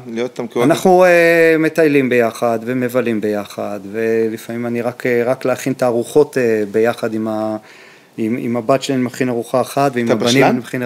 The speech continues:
Speaker 2: אני, אני, מי שאחראי על הבישולים
Speaker 1: כן.
Speaker 2: בבית זה אני, והעוגות זה חן, הקונדיטוריה זה חן, אבל כל הילדים אצלנו אוהבים את המטבח, ונמצאים שמה, ו-, אז אנחנו הרבה מאוד מבלים, אה,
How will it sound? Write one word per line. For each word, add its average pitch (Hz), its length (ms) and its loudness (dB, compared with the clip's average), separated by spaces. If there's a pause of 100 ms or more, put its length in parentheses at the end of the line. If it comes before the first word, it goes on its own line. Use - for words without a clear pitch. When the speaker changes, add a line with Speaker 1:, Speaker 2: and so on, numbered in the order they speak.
(180)
Speaker 2:
אני, 120 300 -6
אני, 156 420 4 (240)
מי 143 120 2
שאחראי 143 420 2
על 143 100 4
הבישולים 123 720 -2
Speaker 1:
כן. 127 60 2
Speaker 2:
בבית 131 260 4
זה 120 160 0
אני, 160 320 4 (560)
והעוגות 123 600 4
זה 131 100 2
חן, 139 340 2
הקונדיטוריה 120 1040 4
זה 117 120 0
חן, 147 320 0 (600)
אבל 113 240 2 (100)
כל 208 180 4
הילדים 190 360 4
אצלנו 113 380 -2
אוהבים 104 240 0
את 120 100 -10
המטבח, 120 680 2
ונמצאים 110 480 -2
שמה, 143 680 0
ו-, 104 720 -4 (580)
אז 98 100 -6
אנחנו 117 320 0
הרבה 117 220 2
מאוד 135 200 4
מבלים, 123 480 0
אה, 117 120 0